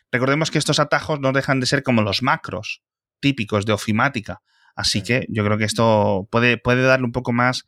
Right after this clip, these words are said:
Speaker 1: de, de vidilla a, a los Mac, no porque creo que haga más cosas que Automator, que no lo creo,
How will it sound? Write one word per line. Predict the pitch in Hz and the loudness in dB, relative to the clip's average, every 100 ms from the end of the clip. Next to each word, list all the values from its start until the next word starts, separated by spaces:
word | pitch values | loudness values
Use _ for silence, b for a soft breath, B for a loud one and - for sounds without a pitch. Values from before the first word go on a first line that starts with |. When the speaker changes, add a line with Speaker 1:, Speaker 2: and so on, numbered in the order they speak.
| _ | _
Speaker 1:
de, | - 120 117 113 110 110 | -6 2 4 4 2 2
de | 120 | 2
vidilla | 113 113 143 113 95 92 _ _ _ - | 2 4 4 4 0 -2 _ _ _ -4
a, | 104 104 101 | 0 2 0
a | - 98 117 | 0 0 0
los | 120 - | 0 2
Mac, | 156 170 - | 0 0 -6
no | 107 139 | -2 -2
porque | 156 151 139 | 0 -2 -2
creo | - 147 | 0 0
que | 139 | 0
haga | 135 131 | 0 0
más | 127 | -2
cosas | - 131 127 | 0 0 0
que | 131 | 0
Automator, | 127 135 147 156 156 - | 2 2 2 0 -2 -2
que | 104 | 2
no | 117 | 4
lo | 127 | 2
creo, | - 139 139 | 2 0 0